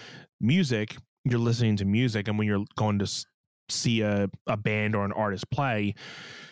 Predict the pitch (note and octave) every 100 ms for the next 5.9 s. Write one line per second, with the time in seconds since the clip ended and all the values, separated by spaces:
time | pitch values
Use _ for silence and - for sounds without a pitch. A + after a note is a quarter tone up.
0 | - _ _ _ _ _ A#2+ A2+ C3 B2
1 | - B2+ A#2 A2 G#2+ G#2+ _ _ - A#2+
2 | G2+ C3 A#2 G#2 - A#2+ A2 G#2+ C3+ C#3+
3 | - G#2 F2+ - - - _ _ - -
4 | A#2 G2+ G2+ G2 - _ _ _ - A#2
5 | G2+ G2 C3 C3+ - - - - -